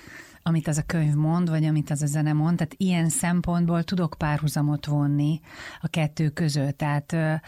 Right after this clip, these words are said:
fel tudom idézni, igen, hogy mi, mi volt ez az élmény, mondjuk, vagy ez az életszakasz, ahogy ezt vagy azt olvastam, és ugyanígy fel tudom idézni a kedvenc zeneimet, hogy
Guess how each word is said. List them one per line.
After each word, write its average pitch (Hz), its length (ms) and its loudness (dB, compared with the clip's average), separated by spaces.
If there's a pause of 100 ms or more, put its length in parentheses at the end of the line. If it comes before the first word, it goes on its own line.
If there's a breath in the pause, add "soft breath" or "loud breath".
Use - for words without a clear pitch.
(640 loud breath)
fel 175 260 0
tudom 170 260 0
idézni, 156 640 2
igen, 151 360 2
hogy 151 220 2
mi, 156 220 2
mi 165 300 2
volt 147 280 0
ez 151 100 -2
az 151 140 0
élmény, 151 420 2
mondjuk, 151 400 0 (140)
vagy 160 240 -2
ez 156 100 2
az 156 120 0
életszakasz, 156 600 -2
ahogy 147 360 -2 (100)
ezt 151 300 -2
vagy 151 120 0
azt 151 200 -2
olvastam, 180 640 0
és 180 220 0
ugyanígy 165 340 2
fel 170 200 0
tudom 160 260 0
idézni 156 400 0
a 156 120 0
kedvenc 160 360 0
zeneimet, 160 540 0
hogy 151 160 -2